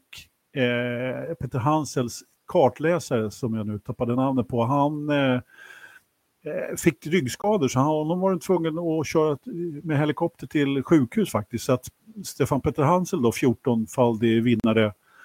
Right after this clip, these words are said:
och som egentligen, ja, de är ju tre hypersnabba chaufförer i det där stallet ändå, men ändå.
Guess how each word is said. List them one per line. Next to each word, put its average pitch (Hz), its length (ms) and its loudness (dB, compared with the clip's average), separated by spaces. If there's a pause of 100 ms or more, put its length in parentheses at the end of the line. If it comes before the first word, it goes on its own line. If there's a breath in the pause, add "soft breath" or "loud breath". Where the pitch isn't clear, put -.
(160 soft breath)
och 131 100 -2
som 135 140 6
egentligen, 127 640 6 (380)
ja, - 140 -8 (120)
de 123 200 4
är 120 40 6
ju 113 80 8
tre 120 320 2 (400)
hypersnabba 135 600 4
chaufförer 123 500 4
i - 20 6
det 117 160 4
där 110 40 4
stallet 117 360 4
ändå, 127 360 8
men 113 160 6
ändå. 123 400 4